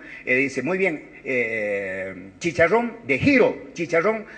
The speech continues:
de cha-, de tachacá, a diferencia de, eh, chicharrón de, de surubí o de, o de pacú.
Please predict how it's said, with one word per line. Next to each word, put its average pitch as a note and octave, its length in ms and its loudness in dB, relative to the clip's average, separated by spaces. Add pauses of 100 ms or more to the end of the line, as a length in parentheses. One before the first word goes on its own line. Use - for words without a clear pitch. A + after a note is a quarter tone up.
de C#3+ 160 0
cha-, - 220 -2
de B2+ 420 0
tachacá, D3+ 720 2
a D3+ 120 2
diferencia G#3 580 4
de, D3+ 380 0
eh, C3+ 40 -4
chicharrón E3+ 600 0 (300)
de, C3+ 400 4
de C#3 180 4
surubí D#3+ 520 2
o D3 220 4
de, B2 400 0
o C3 180 0
de A#2+ 200 0
pacú. D3 400 2